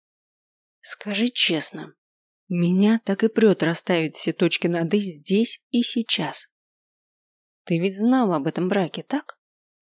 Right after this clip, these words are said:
Задолго до того, как я тебе о нём сообщила. «Так вот оно что!»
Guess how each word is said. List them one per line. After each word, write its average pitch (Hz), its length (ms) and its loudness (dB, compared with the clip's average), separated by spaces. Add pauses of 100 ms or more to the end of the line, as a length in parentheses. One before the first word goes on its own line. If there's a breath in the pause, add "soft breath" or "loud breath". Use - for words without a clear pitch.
(140)
Задолго 285 480 2
до - 120 -16
того, 185 220 0
как - 220 -6
я 165 80 2
тебе 170 200 0
о 170 60 0
нём 165 160 -8
сообщила. 160 680 -4 (800)
«Так 269 180 2
вот 254 440 6
оно 160 180 2
что!» 156 460 0